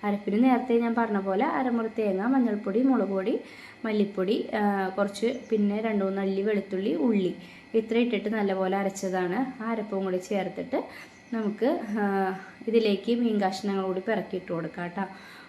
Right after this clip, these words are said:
ആ, വേണമെങ്കിൽ ഇത് തിളച്ചതിന് ശേഷം ചേർത്ത് കൊടുത്താൽ മതി കേട്ടോ. പിന്നെ ചാറ് നിങ്ങൾക്ക് എത്രയാണ് ആവശ്യം അതിനുള്ള വെള്ളവും കൂടി ഒഴിച്ചിട്ട് മീനും കൂടി ഇട്ട് കൊടുക്കാം.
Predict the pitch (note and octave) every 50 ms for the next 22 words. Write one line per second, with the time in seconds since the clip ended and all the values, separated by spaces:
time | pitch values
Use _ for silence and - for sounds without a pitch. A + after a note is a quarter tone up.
0 | - - G3+ F#3 F3+ F3+ F#3 F#3+ F#3+ F#3+ F#3+ F#3 G3+ A3 C4 B3 A#3+ - C4 B3
1 | A#3 A3 - - G#3+ G3+ G3+ A3 A3+ - B3+ A#3 G#3 G3+ - - C#4 F#4+ - -
2 | - - - - - - - A3+ A#3 - B3 A#3 A#3+ A#3+ A#3+ A3+ G#3+ G#3 A3 G#3+
3 | G#3 G3+ F#3+ F3 F3 E3 D#3+ - G3 F#3+ F3+ - F#3+ F3+ G3 A3 B3+ B3+ C4+ C4+
4 | A#3+ A3 G#3 G3 G3 A3+ B3 C4 B3 A3+ G#3+ A#3 A#3 A3+ - - G#3 G3+ F#3+ F#3+
5 | G3 G#3 G3+ F#3+ F3+ F3 - B3 C#4 C4+ B3 A3 G#3+ G#3+ G#3 G#3 G#3+ A3+ G#3+ G3+
6 | F#3+ F#3 F#3 F#3 F3+ F3+ F#3+ G3 G3 F#3 F#3+ - F3+ F3 - C#4 A4+ - - -
7 | - - - - - - A3+ A3+ G#3+ G#3+ G3+ G3 F#3+ F#3+ F#3+ F#3 F#3 - F#3 F3
8 | E3 - - - G#3+ C#4 G4+